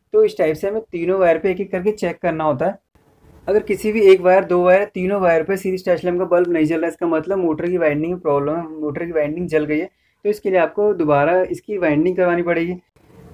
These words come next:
इसी के साथ हमें ये भी चेक करना होता है जो हमारी मोटर है वो शॉर्ट तो नहीं, क्या होता है, जो मोटर के अंदर वाइंडिंग की वायर होती है हीट होने की वजह से जल जाती है और मोटर की बॉडी से टच हो जाती है, और तीनों वायर पे सीरीज अटैच्ड लैंप का बल्ब जलता रहता है। तो हमें ये भी चेक करना है, मोटर शॉर्ट तो नहीं है। चेक करने के लिए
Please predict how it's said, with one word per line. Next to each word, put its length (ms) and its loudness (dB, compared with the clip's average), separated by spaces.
इसी 180 -4
के 60 -2
साथ 220 0
हमें 140 0
ये 100 0
भी 100 -4
चेक 220 -2
करना 160 2
होता 140 -2
है 60 -2
जो 80 -2
हमारी 220 2
मोटर 260 2
है 60 4
वो 100 -2
शॉर्ट 280 -2
तो 60 -2
नहीं, 200 0
क्या 160 0
होता 240 0
है, 500 -8
जो 180 -2
मोटर 260 -2
के 80 -6
अंदर 220 -2
वाइंडिंग 440 0
की 80 -2
वायर 200 4
होती 220 -4
है 80 -6
हीट 160 0
होने 200 2
की 60 4
वजह 120 0
से 100 -10
जल 180 0
जाती 260 2
है 60 4
और 80 -2
मोटर 280 -4
की 100 -2
बॉडी 260 0
से 80 -10
टच 200 -8
हो 60 -8
जाती 280 0
है, 120 -6
और 540 4
तीनों 340 2
वायर 200 4
पे 120 -2
सीरीज 260 0
अटैच्ड 260 -4
लैंप 140 -4
का 80 -2
बल्ब 220 -2
जलता 260 0
रहता 220 0
है। 60 -4
तो 80 -8
हमें 160 -6
ये 140 -2
भी 80 -6
चेक 220 -4
करना 180 -4
है, 80 -4
मोटर 220 -6
शॉर्ट 280 -6
तो 60 -6
नहीं 140 0
है। 80 -2
चेक 220 -4
करने 240 0
के 100 0
लिए 160 0